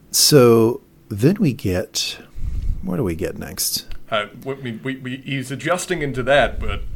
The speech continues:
Speaker 2: in terms of, you know, as you said, Irving has a kind of a quieter experience 'cause he's not around anybody else. It's just kind of him and his dog in the room in terms of how he's adjusting. So I enjoyed the, I enjoyed the contrast between the three of how much more meditative we got to experience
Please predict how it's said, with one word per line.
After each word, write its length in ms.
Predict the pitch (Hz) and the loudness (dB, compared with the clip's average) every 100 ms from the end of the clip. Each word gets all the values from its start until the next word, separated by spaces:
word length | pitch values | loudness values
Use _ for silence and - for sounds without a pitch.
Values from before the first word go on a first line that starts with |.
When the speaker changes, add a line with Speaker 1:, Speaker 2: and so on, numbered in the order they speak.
| - | -4
Speaker 2:
in 240 | 127 135 | -4 -4
terms 300 | - 139 127 | -4 -6 -6
of, 100 | 113 | -6
you 100 | 123 | -6
know, 200 | 107 92 - - - - - - - - | -8 -10 -18 -20 -20 -20 -18 -18 -18 -12
as 220 | 185 208 220 | -6 -4 -2
you 60 | |
said, 280 | 220 196 143 | 0 -2 0
Irving 280 | 175 247 403 | 0 0 0
has 100 | 349 | -2
a 60 | 202 | -2
kind 200 | - 190 | -2 -4
of 80 | 151 | -2
a 60 | |
quieter 680 | 143 - 135 127 139 139 127 | -6 -8 -2 0 0 0 -4
experience 680 | 113 - - 104 90 - - | -6 -10 -10 -8 -10 -14 -18
'cause 140 | - 120 | -14 -12
he's 120 | 110 | -6
not 140 | 131 | -4
around 300 | 143 135 131 | -2 -2 -2
anybody 360 | 117 120 110 98 | -6 -6 -6 -6
else. 280 | 95 95 104 | -8 -10 -14
It's 100 | - | -10
just 200 | 131 - | -10 -8
kind 160 | 123 | -8
of 80 | 113 | -8
him 220 | - 117 | -8 -8
and 80 | 110 | -8
his 120 | 107 | -8
dog 340 | - 92 92 92 | -12 -10 -12 -12
in 100 | 87 | -18
the 60 | |
room 340 | 85 85 90 - | -18 -18 -18 -20
in 60 | - | -18
terms 220 | 110 95 | -16 -14
of 60 | 104 | -10
how 160 | 98 95 | -10 -10
he's 80 | |
adjusting. 400 | 92 101 95 - | -12 -10 -10 -12
So 160 | - 127 - | -10 -12 -8
I 100 | 135 | -6
enjoyed 600 | 143 127 139 170 175 139 | -4 -4 -4 -2 -4 -4
the, 240 | 127 - - - - - 139 | -8 -8 -12 -20 -20 -10 -6
I 60 | |
enjoyed 320 | 143 202 254 | -2 -2 -4
the 60 | 220 | -8
contrast 680 | - - 143 170 160 147 - | -14 -6 -6 -4 -6 -6 -8
between 320 | 131 139 123 | -14 -10 -10
the 60 | 113 | -12
three 340 | - 123 143 | -12 -8 -6
of 80 | 139 | -6
how 60 | 123 | -6
much 240 | 127 - | -8 -8
more 100 | 120 | -8
meditative 800 | 110 110 113 110 104 98 85 - | -6 -4 -6 -6 -10 -12 -14 -16
we 80 | 110 | -6
got 240 | 101 - | -6 -6
to 120 | 113 | -12
experience 720 | 107 - - 113 98 98 95 | -14 -12 -12 -10 -10 -12 -18